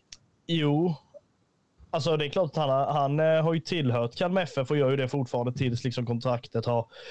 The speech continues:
har gått ut. Men han, han ska ju någon annanstans. Eh, så jag har väl börjat känna mer, liksom, att, ja, men blir det...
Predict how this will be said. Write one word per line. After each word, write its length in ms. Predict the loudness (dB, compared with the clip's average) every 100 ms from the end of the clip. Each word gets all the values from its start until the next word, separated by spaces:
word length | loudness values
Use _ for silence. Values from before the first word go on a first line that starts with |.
| -14 -14 -4
har 180 | 0 2
gått 260 | 2 2
ut. 260 | 2 2 2
Men 120 | 0
han, 300 | 0 0 0
han 220 | 0 0
ska 300 | 2 2 4
ju 60 | 2
någon 160 | 2
annanstans. 640 | 2 2 0 -4 -6 -6 -10 -16 -12 -6
Eh, 120 | -4 -2
så 140 | 0
jag 80 | 2
har 80 | 2
väl 100 | 2
börjat 200 | 0 0
känna 240 | 0 2
mer, 200 | 2 2
liksom, 220 | 0 -2
att, 100 | -4
ja, 60 | 0
men 140 | 0
blir 240 | 0 0 2
det... 200 | 2